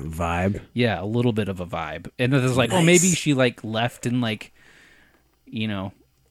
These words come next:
Speaker 2: married a woman like she always really wanted to, but it's nineteen fifties, or,
Speaker 1: Right.
Speaker 2: or so-, you know, who knows?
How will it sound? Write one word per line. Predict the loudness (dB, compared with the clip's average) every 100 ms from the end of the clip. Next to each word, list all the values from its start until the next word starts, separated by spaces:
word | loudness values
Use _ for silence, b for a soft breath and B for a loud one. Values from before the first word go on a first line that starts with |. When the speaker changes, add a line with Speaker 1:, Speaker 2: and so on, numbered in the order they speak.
| -20 -10 -4
Speaker 2:
married | 0 4 4
a |
woman | 4 4 4 0
like | -2
she | -2 2
always | 2 2
really | 4 4 6
wanted | 4 2 -2 -4
to, | -6
but | -4
it's | -4 -2
nineteen | 0 2 0
fifties, | 4 2 4 -2 2 4
or, |
Speaker 1:
Right. | 4 4 0
Speaker 2:
or | -2
so-, | -2
you | -2 0
know, | 0
who | 0
knows? | 0 -2 -6 -14